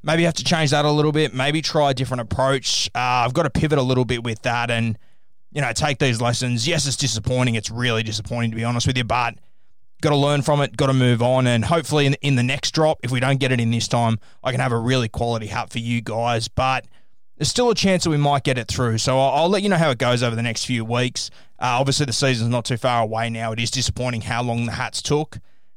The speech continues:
and the quality that I got out of them, also the money I spent on them, so I've taken a bit of a hit there, but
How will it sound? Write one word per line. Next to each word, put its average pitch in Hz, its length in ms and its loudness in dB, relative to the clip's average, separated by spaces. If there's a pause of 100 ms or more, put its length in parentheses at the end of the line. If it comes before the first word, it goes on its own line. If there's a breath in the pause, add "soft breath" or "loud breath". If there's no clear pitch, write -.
and 113 120 -6
the 104 80 -4
quality 120 420 -4
that 120 120 -4
I 117 80 -2
got 123 180 0
out 120 220 2
of 120 60 -2
them, 120 260 0
also 117 240 -4
the 107 80 -6
money 113 260 -4
I 107 60 -2
spent 120 320 -2
on 117 80 0
them, 120 140 -2
so 123 360 0 (160)
I've 131 200 -4
taken 143 240 0
a 135 40 2
bit 135 140 0
of 151 80 2
a 117 60 0
hit 127 180 -4
there, 131 240 2
but 127 320 0